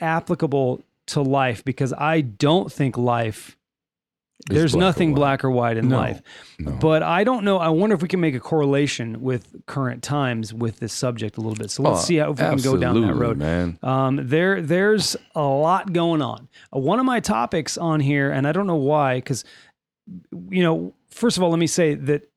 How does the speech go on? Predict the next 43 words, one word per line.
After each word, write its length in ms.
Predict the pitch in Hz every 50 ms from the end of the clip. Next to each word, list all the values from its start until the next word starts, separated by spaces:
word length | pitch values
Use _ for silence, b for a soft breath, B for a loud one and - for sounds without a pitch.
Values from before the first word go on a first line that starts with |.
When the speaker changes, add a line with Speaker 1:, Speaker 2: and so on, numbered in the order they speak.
| _
Speaker 1:
in, 260 | - 190 196 196 190 185 -
in 220 | 196 190 180 175 170
our 160 | 160 170 160
conversations, 760 | - 175 175 170 151 - 175 170 160 - - 156 151 147 123
I've 300 | 156 143 147 147 135 -
pulled 320 | - - 175 165 160 135
in 220 | 147 147 143 139 123
things 260 | - 151 147 143 131
that 100 | 123 135
I 80 | 123 123
thought 180 | - 147 131 127
would 80 | 127
be 80 | 131 123
really 240 | 123 135 127 123 123
good 260 | 113 127 120 117 - -
to 80 | 120
talk 260 | - 131 117 113 -
about 240 | 120 117 110 110 117
on 160 | 120 117 113
this 160 | 110 107 - -
podcast. 560 | - 117 110 113 113 - - - 123 - B B B B _
And 140 | 127 143 160
this 100 | 156 147
is 60 | 147 -
conversations 800 | 160 156 147 135 123 - 143 127 117 - 139 127 123 107 -
from 420 | - - _ - 127 117 110 117 120
last 340 | 120 120 123 113 - -
year 260 | 120 113 110 117 113 113
and, 220 | 104 107 107 B B B B B B B
and 120 | - 120 117
all 160 | 117 120 117
of 60 | 110
the 100 | 110 110
discussions 460 | 107 110 - - 135 123 - - 120
that 60 | 110 107
we 100 | 113 110
had. 220 | 120 120 117 117
One 160 | 131 156 180
of 60 | 190
those 180 | 185 180 147 -
topics 340 | - 147 131 127 143 - -
was 100 | 156 131
racism. 560 | 123 139 143 165 156 - 131 104 101 98 104